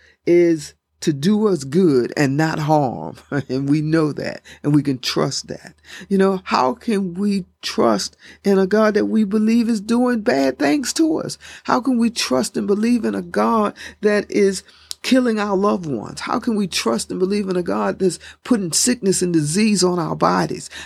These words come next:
How can we trust and believe in a God that's always putting something difficult in our way to teach us something?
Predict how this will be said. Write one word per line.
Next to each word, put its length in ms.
How 160
can 160
we 100
trust 400
and 100
believe 440
in 120
a 80
God 380
that's 240
always 640
putting 360
something 640
difficult 920
in 140
our 280
way 800
to 100
teach 240
us 100
something? 300